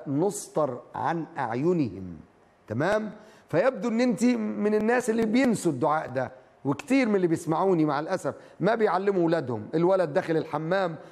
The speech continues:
ما شاء الله بالطبلة ولا بيغني، ولا اللي داخلالي بال-، بالموبايل ومشغلة جوه الأغاني، واللي بتلعب جيم جو-،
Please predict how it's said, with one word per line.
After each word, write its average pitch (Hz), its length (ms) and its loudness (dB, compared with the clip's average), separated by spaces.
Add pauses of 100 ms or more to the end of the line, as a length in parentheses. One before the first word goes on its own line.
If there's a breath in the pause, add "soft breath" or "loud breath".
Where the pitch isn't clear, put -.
ما 170 120 2
شاء 160 200 -2
الله 160 160 2
بالطبلة 165 600 0 (140)
ولا 151 240 2
بيغني، 175 640 0 (140 loud breath)
ولا 165 160 2
اللي 160 140 2
داخلالي 170 400 0
بال-، 143 400 0 (220 loud breath)
بالموبايل 165 640 0
ومشغلة 160 500 -2
جوه 170 240 2
الأغاني، 170 440 -2
واللي 170 140 4
بتلعب 170 380 0
جيم 208 260 0
جو-، 151 120 -2